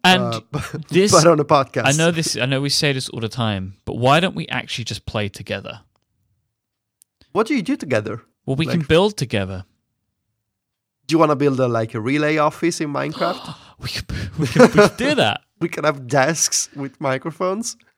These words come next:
Speaker 1: I'm con-, I'm gonna work, I'm gonna work this out. We're gonna do this.
Speaker 2: Okay. Cool.
Speaker 1: Like,
Speaker 2: Let's do it.
Speaker 1: we're, I'm, I'm actually gonna, I'm gonna work it out, and I'm gonna, I'm gonna, we're gonna do it today.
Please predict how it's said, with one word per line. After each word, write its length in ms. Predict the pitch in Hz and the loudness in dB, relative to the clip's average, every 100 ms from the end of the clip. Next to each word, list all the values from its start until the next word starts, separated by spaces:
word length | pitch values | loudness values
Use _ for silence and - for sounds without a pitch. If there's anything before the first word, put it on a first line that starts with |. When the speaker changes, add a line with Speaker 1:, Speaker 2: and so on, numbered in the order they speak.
| _ _ _ _ _ _ - | _ _ _ _ _ _ -10
Speaker 1:
I'm 100 | 131 | -6
con-, 200 | 156 151 | -6 -6
I'm 180 | 127 127 | -6 -6
gonna 280 | - 160 | -6 -4
work, 220 | 151 147 143 | 0 0 -2
I'm 120 | 127 | -4
gonna 180 | 127 147 | -4 -4
work 180 | 143 135 | -4 -4
this 160 | 127 139 | -6 -4
out. 220 | 120 104 | -4 -6
We're 100 | 110 | -8
gonna 180 | 123 117 | -6 -6
do 160 | 123 | -6
this. 460 | 113 95 92 - - _ _ _ - | -6 -6 -8 -10 -14 _ _ _ -4
Speaker 2:
Okay. 460 | 160 170 147 117 107 _ _ _ _ _ _ _ _ _ _ | -2 -2 -4 -6 -8 _ _ _ _ _ _ _ _ _ _
Cool. 280 | - 123 101 _ _ _ _ _ _ _ _ _ _ - | -6 -6 -6 _ _ _ _ _ _ _ _ _ _ -8
Speaker 1:
Like, 180 | 113 110 | -6 -6
Speaker 2:
Let's 200 | 120 - | -10 -8
do 160 | 113 | -8
it. 140 | 110 117 | -10 -8
Speaker 1:
we're, 320 | 120 127 127 | -4 -2 -2
I'm, 260 | 120 127 123 | 0 -2 -2
I'm 100 | 123 | -6
actually 360 | 131 120 - 120 | -4 -6 -10 -10
gonna, 320 | 120 113 110 - | -8 -8 -10 -14
I'm 100 | 117 | -16
gonna 160 | 120 | -14
work 260 | 120 123 117 | -10 -12 -10
it 60 | - | -10
out, 220 | 117 - | -10 -10
and 80 | 101 | -16
I'm 100 | 101 | -18
gonna, 220 | 104 104 - _ _ - | -16 -16 -18 _ _ -16
I'm 120 | 110 | -12
gonna, 220 | 104 104 | -8 -10
we're 120 | 120 107 | -10 -10
gonna 200 | 107 101 | -8 -8
do 120 | 104 | -10
it 100 | 104 | -12
today. 360 | - 98 98 | -12 -12 -12